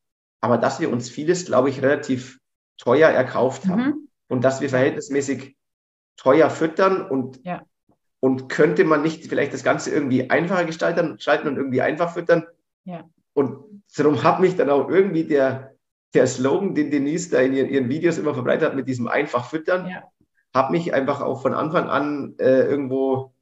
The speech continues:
Speaker 2: Abgeholt.
Speaker 1: abgeholt und eingefangen, ja. Das, also das,
Speaker 2: Ja.
Speaker 1: das hat mich einfach von Anhieb angesprochen, weil das eigentlich genau das war,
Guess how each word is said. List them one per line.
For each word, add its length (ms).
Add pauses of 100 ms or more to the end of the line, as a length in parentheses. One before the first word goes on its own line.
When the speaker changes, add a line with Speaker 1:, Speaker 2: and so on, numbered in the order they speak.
(280)
Speaker 2:
Abgeholt. 720
Speaker 1:
abgeholt 520
und 100
eingefangen, 540
ja. 180
Das, 300
also 200
das, 180
Speaker 2:
Ja. 120 (720)
Speaker 1:
das 140
hat 160
mich 100
einfach 400 (240)
von 220
Anhieb 320
angesprochen, 680
weil 160
das 320
eigentlich 280
genau 520
das 380
war, 500